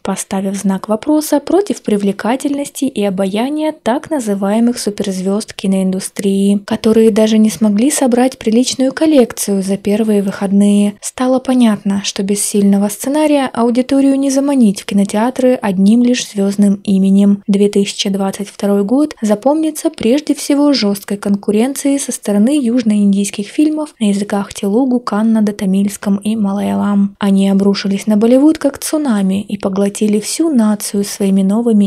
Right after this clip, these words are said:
идеями. Рядом ревёт революция, Кантара, Пушпа, Картикея два, Золотые прииски Калара, глава два,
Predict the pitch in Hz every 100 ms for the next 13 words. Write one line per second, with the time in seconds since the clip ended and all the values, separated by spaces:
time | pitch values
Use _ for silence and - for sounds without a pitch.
0 | - 196 190 196 202 196 202 208 226 269
1 | 294 190 196 190 185 - 190 190 214 277
2 | - 254 247 226 190 190 214 247 240 214
3 | - 233 - - 214 208 - 247 302 277
4 | 190 190 208 233 220 214 220 311 269 240
5 | 214 214 - - 202 190 202 269 277 262
6 | 240 220 220 220 214 220 220